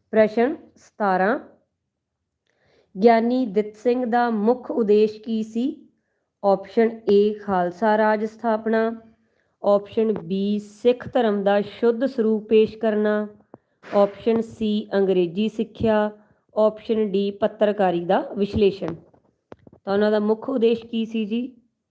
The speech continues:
ਪ੍ਰਸ਼ਨ ਨੰਬਰ ਸਤਾਰਾਂ ਦੇ ਲਈ ਸਹੀ ਚੋਣ ਦੀ, ਉੱਤਰ ਦੀ ਚੋਣ ਕਰੋ ਕਿ ਗਿਆਨੀ ਜੀ ਨੇ ਆਪਣਾ ਮੁੱਖ ਉਦੇਸ਼ ਕੀ ਰੱਖਿਆ ਹੋਇਆ ਸੀ, ਜਿਸ ਕਰਕੇ ਕੀ ਆ ਉਹ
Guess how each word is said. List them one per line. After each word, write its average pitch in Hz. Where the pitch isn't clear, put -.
ਪ੍ਰਸ਼ਨ 202
ਨੰਬਰ 208
ਸਤਾਰਾਂ 190
ਦੇ 202
ਲਈ 202
ਸਹੀ 202
ਚੋਣ 202
ਦੀ, 208
ਉੱਤਰ 208
ਦੀ 202
ਚੋਣ 202
ਕਰੋ 214
ਕਿ 202
ਗਿਆਨੀ 196
ਜੀ 214
ਨੇ 214
ਆਪਣਾ 208
ਮੁੱਖ 226
ਉਦੇਸ਼ 233
ਕੀ 262
ਰੱਖਿਆ 247
ਹੋਇਆ 202
ਸੀ, 202
ਜਿਸ 208
ਕਰਕੇ 190
ਕੀ 190
ਆ 185
ਉਹ 247